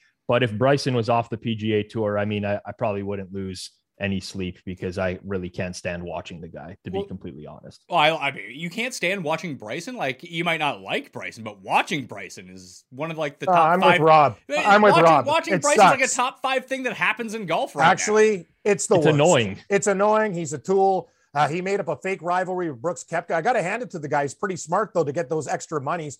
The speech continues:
Speaker 3: This is the whole thing about these guys. It's like, really? Oh, yeah. Oh, hey, you gotta fit. Oh, he's walking with his cleats in my interview, Brooks Koepka and him. And let's, oh, yeah, I, I got an idea, Bryson. Let's go out and, uh, have a drink and we'll figure this out. We can get all these tweets and, and,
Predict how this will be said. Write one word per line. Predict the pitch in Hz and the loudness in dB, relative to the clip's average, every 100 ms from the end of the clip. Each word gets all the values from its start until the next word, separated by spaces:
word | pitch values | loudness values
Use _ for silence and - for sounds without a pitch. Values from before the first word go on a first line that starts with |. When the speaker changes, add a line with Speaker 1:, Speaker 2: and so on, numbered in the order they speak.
| _ | _
Speaker 3:
This | - 320 | -8 -2
is | |
the | 330 | 2
whole | 233 214 | 4 2
thing | - 196 | 2 -2
about | 202 151 135 | -2 -4 -6
these | 135 | -8
guys. | 123 131 113 | -6 -6 -6
It's | 135 | -6
like, | 190 131 | -6 -2
really? | 175 226 233 _ _ | 2 2 0 _ _
Oh, | 185 160 | 2 2
yeah. | 156 - _ 180 | 0 -6 _ -4
Oh, | 175 151 | 0 2
hey, | 175 143 | 0 -2
you | 135 | -4
gotta | 170 | -6
fit. | 135 196 151 _ 196 | -2 -4 -4 _ -2
Oh, | 180 135 - | 0 -2 -8
he's | 156 | -12
walking | 123 180 196 175 156 | -2 -2 -2 -4 -8
with | 143 | -8
his | 147 - | -10 -10
cleats | - 208 147 | -4 -2 -2
in | 160 | -2
my | 151 | 2
interview, | 175 185 139 135 | 2 0 -2 -4
Brooks | 165 147 | -6 -6
Koepka | - 170 165 180 | -2 -2 0 -4
and | 151 | -4
him. | 160 151 | -4 -6
And | 147 | -6
let's, | 185 214 | -6 -4
oh, | 233 | -2
yeah, | 214 180 123 | 0 0 -2
I, | 185 | -8
I | 156 196 | -6 -8
got | 226 | -4
an | |
idea, | 208 170 185 175 | -4 -4 -4 -6
Bryson. | 123 147 165 175 | -4 -6 -6 -10
Let's | 180 | -12
go | - 185 | -6 -6
out | 156 | -4
and, | 156 | -2
uh, | 151 - _ | -2 -6 _
have | 175 160 | -2 -2
a | |
drink | 135 170 | -2 -4
and | 147 | -2
we'll | 139 | -10
figure | - 151 143 | -6 -4 -2
this | 139 143 | -4 -4
out. | 139 120 _ - | -4 -6 _ -8
We | 160 | -6
can | 151 | -4
get | 165 | -2
all | 180 | 0
these | 175 143 | 0 -4
tweets | - 185 190 - | -4 -6 -4 -6
and, | 151 | -4
and, | 151 | -6